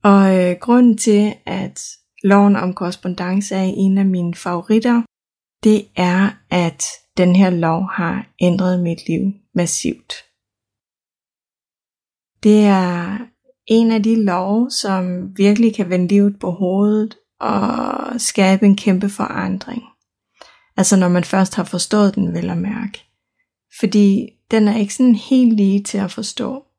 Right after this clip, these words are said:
Og den kræver en del bevidsthed og ikke mindst integritet, når vi gerne vil implementere den i vores liv.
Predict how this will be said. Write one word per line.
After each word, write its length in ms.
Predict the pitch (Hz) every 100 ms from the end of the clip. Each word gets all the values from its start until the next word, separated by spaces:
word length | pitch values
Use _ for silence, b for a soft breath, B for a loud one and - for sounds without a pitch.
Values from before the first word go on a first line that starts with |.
| _ _ _ _ _ _
Og 420 | - 196 185 185 - _
den 140 | 208 202
kræver 320 | - 214 226
en 200 | 233 202
del 400 | 208 202 190 202
bevidsthed 720 | - 185 208 214 - 233 233 262 _ _ _ -
og 360 | 190 180 180 - -
ikke 240 | 208 202
mindst 360 | 190 185 185 -
integritet, 800 | 196 180 - 185 - - 240 277 - - - _
når 120 | 190
vi 140 | 180 185
gerne 480 | - 180 180 185
vil 400 | 190 180 180 196 -
implementere 760 | 190 - 185 180 175 - 202
den 140 | 202 196
i 60 |
vores 420 | 185 185 190 196 202
liv. 220 | 214